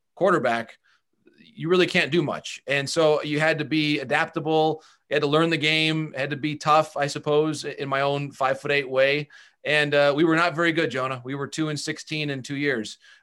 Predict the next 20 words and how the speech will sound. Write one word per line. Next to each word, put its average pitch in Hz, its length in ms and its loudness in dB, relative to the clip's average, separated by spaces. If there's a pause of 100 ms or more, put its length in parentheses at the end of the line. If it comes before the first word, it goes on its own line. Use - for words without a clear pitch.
So 131 140 -4
I 147 80 4
lo-, 147 200 2
I 160 120 2
lost 160 600 2
every 180 360 0
single 175 460 -4
game 110 540 -8 (720)
my 110 240 -2
senior 131 340 -8
year, 107 340 -8
oh 156 220 0
and 160 120 -2
nine. 98 340 -4 (520)
And 135 120 -8
so 160 420 4
when 147 180 -8
we 147 80 -6
talk 170 300 0
about 147 440 2